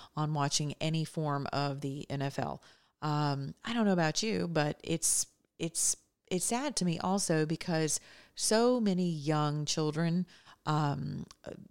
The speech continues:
yeah, some inordinately so, others just enjoy it. You know, I think team sports is a positive thing. I grew up playing team sports,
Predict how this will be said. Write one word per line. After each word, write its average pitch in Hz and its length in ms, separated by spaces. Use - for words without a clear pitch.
yeah, 190 760
some 220 260
inordinately 151 680
so, 151 420
others 269 320
just - 180
enjoy 214 360
it. 147 240
You 151 140
know, 151 60
I 156 60
think 185 220
team 190 240
sports 196 440
is 160 120
a 147 40
positive 165 500
thing. 180 280
I 160 120
grew 151 220
up 156 140
playing 165 300
team 170 220
sports, 175 460